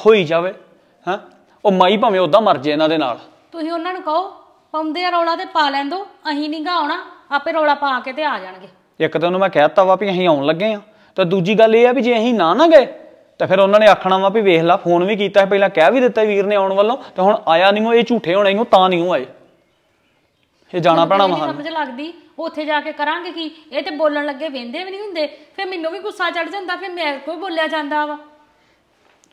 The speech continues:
Speaker 1: ਫਿਰ ਹੁਣ ਜਾਣਾ ਤਾਂ ਪੈਣਾ ਨਾ। ਮੈਂ ਨਾ ਟਾਈਮ ਨਾਲ ਚੱਲ ਗਏ, ਮੁੜ ਕੇ ਨਿਆਣਿਆਂ ਨੇ ਵੀ ਸਕੂਲੋਂ ਆਉਣਾ ਵਾ, ਟਿਊਸ਼ਨੋਂ ਵੀ ਲੈ ਕੇ ਆਉਣਾ ਉਹਨਾਂ ਨੂੰ।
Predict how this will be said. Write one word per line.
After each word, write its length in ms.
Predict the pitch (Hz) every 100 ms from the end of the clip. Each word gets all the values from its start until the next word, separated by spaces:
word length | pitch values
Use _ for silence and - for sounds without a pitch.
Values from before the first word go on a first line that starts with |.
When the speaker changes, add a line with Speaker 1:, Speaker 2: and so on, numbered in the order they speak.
| -
Speaker 1:
ਫਿਰ 80 | 156
ਹੁਣ 120 | 160
ਜਾਣਾ 260 | 156 151 160
ਤਾਂ 80 | 185
ਪੈਣਾ 260 | 170 165
ਨਾ। 120 | 170 196 - _ _ _ _ _ -
ਮੈਂ 140 | 170
ਨਾ 100 | 185
ਟਾਈਮ 240 | 208 202 196
ਨਾਲ 140 | 208
ਚੱਲ 200 | 196 196
ਗਏ, 160 | 208 196 - _ 175
ਮੁੜ 80 | 175
ਕੇ 80 |
ਨਿਆਣਿਆਂ 280 | 185 175 175
ਨੇ 80 | 202
ਵੀ 60 | 220
ਸਕੂਲੋਂ 300 | 202 196 202
ਆਉਣਾ 220 | 196 202
ਵਾ, 120 | 233
ਟਿਊਸ਼ਨੋਂ 380 | 233 190 208 226
ਵੀ 80 | 226
ਲੈ 120 | 226
ਕੇ 100 | 208
ਆਉਣਾ 200 | 160 151
ਉਹਨਾਂ 220 | 151 156
ਨੂੰ। 80 | 156